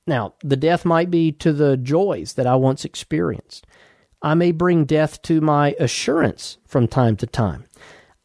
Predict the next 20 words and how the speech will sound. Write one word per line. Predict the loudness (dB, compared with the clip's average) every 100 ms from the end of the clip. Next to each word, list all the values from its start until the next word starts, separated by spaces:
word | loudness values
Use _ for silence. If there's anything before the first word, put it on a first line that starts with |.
| _
I | -2 0 0 2
may, | 0 2 2 2 0 0 -4 -2
if | -2 -2 -4
I | -2 0 0
indulge | 0 0 -2 0 0 0 0
in | 0
the | 0
flesh, | -2 -2 0 0 -2 -4
bring | -2 0 2 0
death | 0 0 0 -2
to | -4 0
my | 2 2 2
marriage. | 2 0 0 0 -4 -12 -20 -20 _ _ _ _ _ -6
I | -2
might | 0 0 -2
bring | 0 2 0
death | 0 0 0 -2
to | -4 0
my | 0
relationships. | 0 0 0 -2 -2 -6 -6 -6 -8 -8 -10 -18